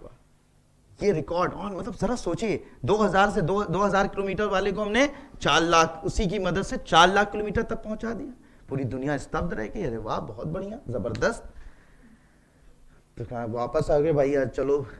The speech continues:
मुबारकबाद तो दे ही दें। मन तो नहीं कर रहा है, लेकिन दे देते हैं। मन तो नहीं कर रहा, लेकिन दे देते हैं।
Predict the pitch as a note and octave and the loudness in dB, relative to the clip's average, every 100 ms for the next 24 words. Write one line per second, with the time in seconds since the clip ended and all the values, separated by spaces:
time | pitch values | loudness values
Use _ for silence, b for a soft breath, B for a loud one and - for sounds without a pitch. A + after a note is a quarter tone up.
0 | - B2 A#2+ C#3+ C#3 C#3+ D#3 C3+ C3 D3 | -8 -2 0 0 2 0 0 -2 -2 -2
1 | C#3+ - C#3+ C3 - - - - C#3 D#3 | -6 -10 -16 -18 -20 -20 -16 -2 0 2
2 | D#3+ D#3+ G3+ F#3+ F3+ G3 G3+ - G#3+ E3+ | 2 4 8 10 12 12 10 8 6 8
3 | F3+ F3+ F#3 C3+ G#3 F3+ F#3+ - - - | 10 10 10 10 8 6 2 -2 -6 -8
4 | - - A4 - A4+ - - - B B | -12 -12 -12 -12 -12 -16 -20 -20 B B
5 | B B B - C#3+ D#3 D#3+ E3 E3+ F3+ | B B B -12 -2 0 2 2 2 4
6 | F3 E3+ D#3+ D3+ C3 E3+ G3+ G#3 G3+ D3 | 6 6 4 6 6 8 6 4 2 0